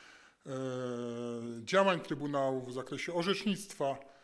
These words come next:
przyspieszenia rozpoznawania różnego rodzaju, em, skarg konstytucyjnych, wniosków lub też pytań prawnych,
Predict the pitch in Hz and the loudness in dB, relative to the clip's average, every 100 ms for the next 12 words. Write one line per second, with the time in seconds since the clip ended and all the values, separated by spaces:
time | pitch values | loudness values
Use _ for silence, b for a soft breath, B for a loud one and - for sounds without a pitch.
0 | B _ - - 151 147 170 151 143 135 | B _ -12 -6 -6 -2 0 2 2 -2
1 | 127 143 139 131 135 135 135 127 135 135 | -4 -6 -4 -4 -4 -4 -6 -8 -6 -4
2 | 123 135 131 131 131 B B B B B | -2 -2 0 -2 -6 B B B B B
3 | - 139 131 120 113 B B - - - | -10 -8 -6 -6 -8 B B -14 -6 -2
4 | 151 - 151 143 139 143 - 143 131 127 | -2 -2 -8 -6 -8 -6 -4 -4 -4 -6
5 | 135 143 139 131 117 127 131 120 - - | -4 -4 -4 -8 -10 -10 -8 -8 -8 -8
6 | 143 135 139 135 139 135 - | -6 -6 -4 -4 -4 -8 -10